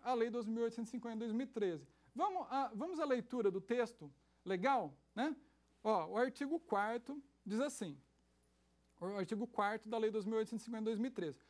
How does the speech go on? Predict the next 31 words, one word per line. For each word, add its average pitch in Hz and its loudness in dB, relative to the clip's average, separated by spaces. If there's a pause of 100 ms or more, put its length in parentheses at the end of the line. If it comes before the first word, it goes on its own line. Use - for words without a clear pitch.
(120)
O 220 -2
juiz 254 2
poderá, 220 2 (320)
a 240 0
requerimento 240 0
das 233 0
partes, 196 -4
conceder 226 -2
o 196 2
perdão 175 -2
judicial, 180 -4 (360)
reduzir 240 2
até 240 2
dois 233 2
terços 233 0
a 254 2
pena 254 -2
privativa 247 -2
de 175 -2
liberdade 170 -2 (340)
ou 277 2
substituí-la 226 -2
por 240 0
restritiva 202 -2
de 147 -6
direitos 147 -2 (240)
daquele 247 0
que - -20
tenha 220 -2
colaborado 196 0
efetiva 302 -2